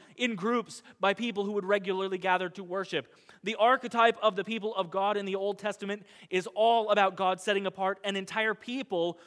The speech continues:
to worship him together. And if you are a child of God, this has not changed. God's mission for you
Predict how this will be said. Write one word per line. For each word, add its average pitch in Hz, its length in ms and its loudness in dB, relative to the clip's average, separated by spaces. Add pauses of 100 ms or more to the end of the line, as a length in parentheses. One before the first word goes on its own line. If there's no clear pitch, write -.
(120)
to 202 120 -8
worship 214 420 -4
him 170 300 -4 (160)
together. 180 500 0 (180)
And 165 200 -8
if 240 200 -2
you 233 260 -4
are 208 300 2
a 214 160 0
child 196 360 -2
of 175 80 -6
God, 170 360 0
this 262 320 0
has 214 240 0
not 208 220 -2
changed. 196 600 -6 (380)
God's 202 400 6
mission 220 380 -2
for 185 240 -4
you 180 640 0